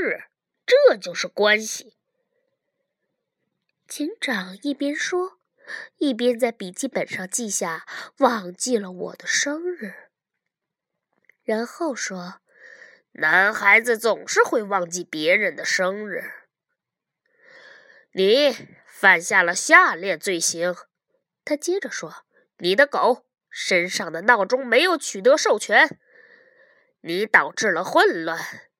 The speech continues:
打翻了小推车，搞破坏，把词语都压坏了。”“这是污蔑好人！”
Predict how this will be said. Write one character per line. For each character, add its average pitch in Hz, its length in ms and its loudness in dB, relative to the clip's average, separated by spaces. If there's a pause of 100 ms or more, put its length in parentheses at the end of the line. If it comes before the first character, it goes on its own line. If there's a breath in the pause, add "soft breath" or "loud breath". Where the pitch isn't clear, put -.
打 - 340 2
翻 196 200 2
了 170 100 -6
小 - 240 -6
推 220 220 -4
车， 311 480 0 (440 soft breath)
搞 - 320 -4
破 175 300 -2
坏， - 540 0 (340 loud breath)
把 175 140 0
词 285 280 -2 (160)
语 185 120 -12
都 302 200 2
压 220 220 4
坏 196 320 4
了。 - 260 -12 (1000)
”“这 262 200 2
是 240 180 2
污 320 220 4
蔑 427 200 8
好 - 240 0
人！” 254 220 6